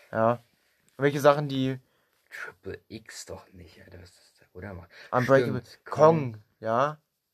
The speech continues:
Speaker 1: Source
Speaker 2: Jurassic
Speaker 1: Up.
Speaker 2: Park, natürlich macht er da mit, Alter.
Speaker 1: Ah, stimmt.
Speaker 2: Und
Speaker 1: Oh
Speaker 2: Jackie
Speaker 1: Gott.
Speaker 2: Brown auch, na klar.
Speaker 1: Snakes on a Plane, ja, okay, wow. Legend of Tarzan spielt, was? Okay, wusste ich nicht.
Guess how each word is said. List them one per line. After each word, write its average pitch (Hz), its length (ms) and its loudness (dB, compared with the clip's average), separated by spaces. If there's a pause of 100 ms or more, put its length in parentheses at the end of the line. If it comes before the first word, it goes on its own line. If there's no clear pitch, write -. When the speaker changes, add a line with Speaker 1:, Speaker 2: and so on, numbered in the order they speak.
(160)
Speaker 1:
Source 120 380 -4
Speaker 2:
Jurassic 135 460 -2
Speaker 1:
Up. 131 160 0
Speaker 2:
Park, 131 280 -2
natürlich 123 480 -4
macht 101 220 -12
er 101 100 -8
da 92 120 -8
mit, 90 240 -12
Alter. 92 420 -16
Speaker 1:
Ah, 180 760 6
stimmt. 170 460 -8
Speaker 2:
Und 113 80 -10
Speaker 1:
Oh - 20 -8
Speaker 2:
Jackie 127 240 -8
Speaker 1:
Gott. 95 80 -10
Speaker 2:
Brown 110 340 -2
auch, 104 360 -6
na 90 80 -14
klar. 85 300 -16
Speaker 1:
Snakes 127 420 -4
on 110 160 -4
a - 20 -6
Plane, 110 400 -2
ja, 101 140 0
okay, 101 320 -6
wow. 98 320 -4 (400)
Legend 113 340 2
of 107 160 -4
Tarzan 117 420 -4
spielt, - 220 -20 (100)
was? - 240 -18 (240)
Okay, 131 160 -18 (160)
wusste 127 180 -12
ich 117 120 -20
nicht. 95 160 -14